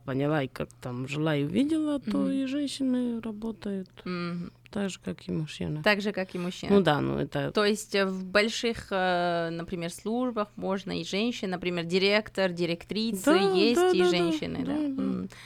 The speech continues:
Speaker 1: есть.
Speaker 2: И Елена, elle a dit que dans notre pays, c'est, c'est pas vraiment séparé. Donc, en fait, les femmes, ils ont un travail, le même travail qu'un homme.
Speaker 1: Даже и на стройке не то, что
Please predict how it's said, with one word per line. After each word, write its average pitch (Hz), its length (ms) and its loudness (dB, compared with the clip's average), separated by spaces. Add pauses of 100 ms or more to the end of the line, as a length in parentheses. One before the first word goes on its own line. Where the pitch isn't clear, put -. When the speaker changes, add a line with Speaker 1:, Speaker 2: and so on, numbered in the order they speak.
Speaker 1:
есть. 226 220 -6
Speaker 2:
И 185 840 2
Елена, 196 340 2
elle 190 80 0
a 190 80 2
dit 208 180 -4
que 240 100 -4
dans 190 120 -2
notre 180 320 -4
pays, 202 500 -6
c'est, - 640 -2
c'est - 220 -6
pas 175 160 4
vraiment 170 720 -2
séparé. 170 480 -2
Donc, 214 220 -6
en 156 140 -4
fait, - 260 -6
les 160 140 -4
femmes, 185 600 -2
ils 170 200 -8
ont 160 80 -6
un 165 40 -8
travail, 160 380 -4
le 180 60 -4
même 170 180 -8
travail 160 320 -6
qu'un 165 300 -6
homme. 196 80 0
Speaker 1:
Даже 214 280 6
и 208 60 6
на 208 180 6
стройке 190 440 2
не 170 80 4
то, 170 220 2
что 170 240 2